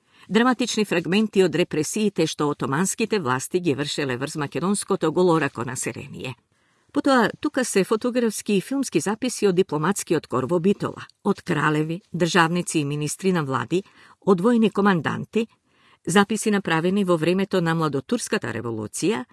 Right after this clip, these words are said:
како и импресивни фотографии од Балканските војни, Првата и Втората светска војна, но и записи направени по ослободувањето на Македонија. Пионерскиот подвиг на Манакиевци ќе го продолжи Арсени Јовков,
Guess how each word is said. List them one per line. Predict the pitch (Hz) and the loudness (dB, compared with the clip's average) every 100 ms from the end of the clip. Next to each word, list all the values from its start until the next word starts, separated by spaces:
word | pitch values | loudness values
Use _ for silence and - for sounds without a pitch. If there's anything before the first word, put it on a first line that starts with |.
| _ _ _ | _ _ _
како | - 202 190 | -2 4 6
и | 170 160 151 | 8 6 4
импресивни | 202 175 127 - 240 269 | 2 2 -2 -2 -2 -2
фотографии | 160 131 113 185 214 226 | -2 -4 -2 -2 0 0
од | 180 | 2
Балканските | 165 190 151 185 - 165 139 | 0 -2 0 -2 0 -2 -2
војни, | 143 143 107 123 _ _ _ - | -4 -4 -6 -14 _ _ _ 0
Првата | 185 185 185 214 | 2 2 0 0
и | 208 131 | -2 -2
Втората | - 170 233 127 | -2 -2 -2 -4
светска | - 101 - - 170 | -8 -10 -8 -6 -2
војна, | 202 226 269 - - - _ - | 0 0 -2 -6 -20 -20 _ -6
но | 208 | 0
и | 285 233 | 2 2
записи | 185 - 254 262 | 0 0 -4 -2
направени | 196 - 151 214 233 196 | -2 -2 -2 0 0 0
по | 247 262 | 0 0
ослободувањето | 247 220 190 180 190 220 185 | 2 2 4 2 2 0 0
на | 139 135 | -2 -2
Македонија. | 175 190 156 123 - 135 - _ _ _ _ _ _ _ _ _ - | -2 -2 -2 -4 -8 -12 -14 _ _ _ _ _ _ _ _ _ 0
Пионерскиот | 208 226 294 - 247 185 | 4 4 2 0 -2 0
подвиг | - 220 185 - | 0 2 0 -2
на | 160 170 | -4 -2
Манакиевци | 170 156 139 - 160 196 - 262 - _ _ _ - | -2 -2 -4 2 2 2 0 -6 -6 _ _ _ 0
ќе | 226 | 2
го | 220 | 4
продолжи | 247 254 254 233 233 | 2 2 2 4 2
Арсени | - 190 - 180 175 151 | 2 0 2 0 2 2
Јовков, | 147 - - 254 | 0 0 -4 -4